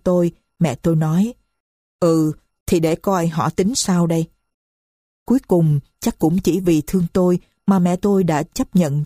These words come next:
chuyện hôn nhân này. Được tin, Hồng Tiêu,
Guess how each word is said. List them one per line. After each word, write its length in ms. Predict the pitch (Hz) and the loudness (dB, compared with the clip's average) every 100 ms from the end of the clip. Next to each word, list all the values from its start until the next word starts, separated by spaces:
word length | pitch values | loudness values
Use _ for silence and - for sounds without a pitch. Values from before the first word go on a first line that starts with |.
| - | -2
chuyện 200 | 156 139 | -2 -2
hôn 280 | 156 180 | 0 0
nhân 240 | 170 180 170 | 2 2 2
này. 260 | 165 147 139 _ _ _ _ _ - | 0 -2 -6 _ _ _ _ _ -2
Được 280 | 175 160 - | 0 0 0
tin, 260 | 190 180 - _ - | 2 2 -2 _ -4
Hồng 220 | 190 165 | 0 0
Tiêu, 340 | - 214 214 | 2 2 2